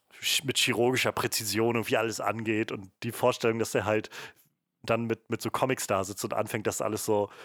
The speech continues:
so zu konzipieren und so, so sich Notizen daran macht und Zettelchen daran klebt oder sowas oder irgendwie, weiß ich, so eine fette Excel-Tabelle anlegt, um sich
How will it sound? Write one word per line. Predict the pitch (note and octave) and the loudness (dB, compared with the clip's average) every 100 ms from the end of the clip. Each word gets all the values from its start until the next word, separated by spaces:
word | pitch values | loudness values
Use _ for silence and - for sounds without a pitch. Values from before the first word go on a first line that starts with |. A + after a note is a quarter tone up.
| - | -8
so | - | -6
zu | G#2 - - | -4 -4 -4
konzipieren | - A#2 - A2 - A#2+ A#2 G#2+ | -2 -2 -2 -4 0 2 2 0
und | G2 | -4
so, | A2+ G2 - - _ | -4 -4 -6 -18 _
so | - G2 | -18 -10
sich | F#2+ A2 | -8 -6
Notizen | A2+ - B2+ - | -4 -4 -6 0
daran | A#2+ G#2+ G#2+ | 2 2 0
macht | A2 G#2 - | 0 -2 -4
und | - | -8
Zettelchen | - A#2 A2 - A2 | -4 -4 -4 -4 -2
daran | G#2+ G#2+ A2 | 0 0 0
klebt | - G#2+ - | -2 -2 0
oder | G#2+ G#2 | -2 -2
sowas | G#2 G#2 G#2 A2 | -4 -2 -2 -2
oder | G#2 G2+ | -2 0
irgendwie, | G#2+ G2 | -2 -4
weiß | G#2+ - | -4 -4
ich, | A2 | -6
so | |
eine | G#2+ | -4
fette | G#2+ A#2+ - | -2 -2 0
Excel-Tabelle | B2 - B2+ - A#2+ A#2+ A#2+ | -2 -2 0 0 2 4 2
anlegt, | A#2 A#2 A2+ B2+ | 2 0 -2 -4
um | G#2+ | -4
sich | A2+ | -6